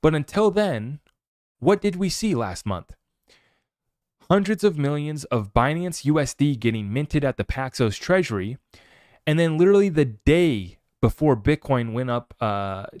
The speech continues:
to, to final blow off top, U S D C printed a hundred and forty-eight million.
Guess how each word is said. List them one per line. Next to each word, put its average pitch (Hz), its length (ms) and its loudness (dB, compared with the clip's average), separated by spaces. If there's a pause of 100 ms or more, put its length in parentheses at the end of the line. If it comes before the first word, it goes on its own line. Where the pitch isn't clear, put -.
(540)
to, 143 100 -4
to 113 360 0
final 135 280 0
blow 113 320 2
off 110 220 -4
top, 135 380 -2 (1400)
U 147 200 6
S 147 160 2
D 156 180 2
C 170 260 -4
printed 135 340 -4
a 120 60 0
hundred 143 340 0
and 113 100 -4
forty-eight 131 680 0
million. 101 500 -4